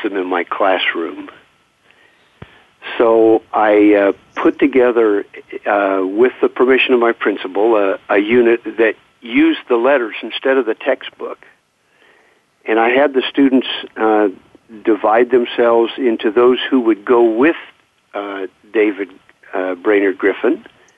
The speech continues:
my grandfather, and those who would stay be home, like my great-grandmother. And, uh, the, as I would read the letters over a three-month period to the class, uh,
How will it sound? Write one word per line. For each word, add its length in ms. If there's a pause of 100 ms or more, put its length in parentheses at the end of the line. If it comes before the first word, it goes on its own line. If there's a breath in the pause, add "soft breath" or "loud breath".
(140 soft breath)
my 120
grandfather, 600 (640 loud breath)
and 160
those 240
who 140
would 200
stay 220
be 120
home, 400
like 400
my 280 (560)
great-grandmother. 760 (1080 soft breath)
And, 640 (200)
uh, 200 (120)
the, 400 (1000)
as 240
I 120
would 240
read 460
the 80
letters 400
over 200
a 40
three-month 600
period 420
to 80
the 100
class, 540 (880 soft breath)
uh, 300